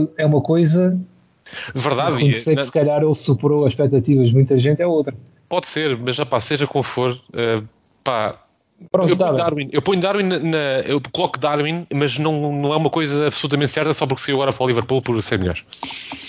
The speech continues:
Speaker 1: Mas colocas o Darwin no quê? Quando eu percebi.
Speaker 2: Não, eu coloco o Darwin como um, um, para mim, o único jogador que, de certa forma,
Speaker 1: Ah,
Speaker 2: cumpriu com a
Speaker 1: ok, ok.
Speaker 2: expectativa.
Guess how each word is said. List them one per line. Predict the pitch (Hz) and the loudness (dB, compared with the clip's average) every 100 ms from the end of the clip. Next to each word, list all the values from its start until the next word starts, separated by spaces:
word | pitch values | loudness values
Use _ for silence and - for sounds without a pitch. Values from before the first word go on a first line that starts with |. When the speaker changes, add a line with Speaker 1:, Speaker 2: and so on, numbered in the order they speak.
| - - - _ _ _ _ - | -18 -20 -20 _ _ _ _ 2
Speaker 1:
Mas | 143 | 2
colocas | - 160 160 127 | 4 2 4 4
o | 123 | 6
Darwin | 139 139 | 6 6
no | 127 | 6
quê? | 123 | 4
Quando | 113 127 | 2 2
eu | |
percebi. | 135 - 117 - - - _ _ - | 0 2 2 0 -6 -20 _ _ -10
Speaker 2:
Não, | - - | -8 -2
eu | 110 92 | 0 2
coloco | 139 - | 0 0
o | 131 | 0
Darwin | 143 143 131 | 2 0 -2
como | - 143 135 | 0 2 4
um, | 147 147 - _ _ _ _ _ _ _ _ - | 4 0 -6 _ _ _ _ _ _ _ _ -4
um, | 123 | 0
para | 127 | 2
mim, | 139 | 2
o | |
único | 143 131 | 2 0
jogador | 107 113 101 117 131 135 | -2 0 0 2 0 -2
que, | - | -4
de | 101 | -2
certa | 127 120 - | -2 -4 -4
forma, | 110 151 175 | -2 0 0
Speaker 1:
Ah, | |
Speaker 2:
cumpriu | - 113 120 | 0 -2 -2
com | 139 | -2
a | |
Speaker 1:
ok, | 120 147 | 0 0
ok. | 123 | 2
Speaker 2:
expectativa. | 101 92 85 | 2 2 0